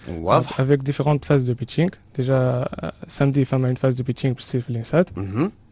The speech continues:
Speaker 2: آه، لو جور جي باش يصير ال-، ال-، البيتشينغ تاع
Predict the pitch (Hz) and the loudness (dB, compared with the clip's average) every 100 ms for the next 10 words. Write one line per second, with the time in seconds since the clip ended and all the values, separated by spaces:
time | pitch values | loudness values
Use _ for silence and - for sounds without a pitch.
0 | - - - - - - - 73 135 135 | -20 -20 -20 -20 -20 -10 -4 0 2 4
1 | 131 131 127 127 127 151 156 151 180 180 | 4 2 2 0 2 4 4 4 4 4
2 | - - 160 147 143 135 135 127 123 127 | 2 2 4 4 2 2 0 -2 -4 -6
3 | 135 - 147 135 135 - 143 135 131 - | -8 -8 -8 -4 -2 0 0 2 2 2